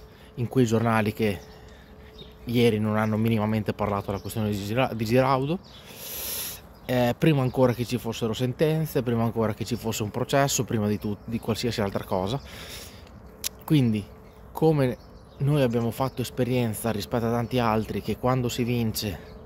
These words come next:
si vince perché si è forti, e adesso se ne stanno accorgendo anche quelli là, nonostante tutti gli errori e i favori arbitra-, arbitrali, ma funziona così. Anche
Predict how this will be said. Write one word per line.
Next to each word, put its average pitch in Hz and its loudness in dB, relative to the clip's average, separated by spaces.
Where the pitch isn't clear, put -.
si - -4
vince 123 0
perché 104 -4
si 113 -2
è - -4
forti, 101 -2
e 107 -2
adesso 113 -2
se 113 -4
ne 107 -2
stanno 110 0
accorgendo 113 0
anche 110 -2
quelli 113 2
là, 104 2
nonostante 117 0
tutti - -12
gli 120 2
errori 113 4
e 113 2
i 107 2
favori 110 0
arbitra-, 98 0
arbitrali, 98 -2
ma 107 -6
funziona 101 -4
così. 95 -4
Anche 123 0